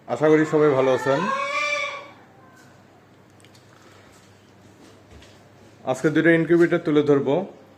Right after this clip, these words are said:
সেটার ও হ্যাচার। আমার সামনে যে দুইটা ইনকিউবেটর দেখতেছেন,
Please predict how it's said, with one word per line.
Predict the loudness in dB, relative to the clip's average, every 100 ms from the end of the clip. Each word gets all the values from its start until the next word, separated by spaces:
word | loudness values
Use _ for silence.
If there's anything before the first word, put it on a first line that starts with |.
| -20 -20 -20 -20 _ -20 -20 -20 -20 -20 -20 -20 -20 _ _ -20 -20 -20 -20 -20 -4
সেটার | -2 4 4
ও | 6 2
হ্যাচার। | 0 -2 -2 -2
আমার | -4 -8
সামনে | -6 -4 -4 -2
যে | -2
দুইটা | -4 -4 -4
ইনকিউবেটর | -6 -8 -6 -4
দেখতেছেন, | -6 -6 -10 -10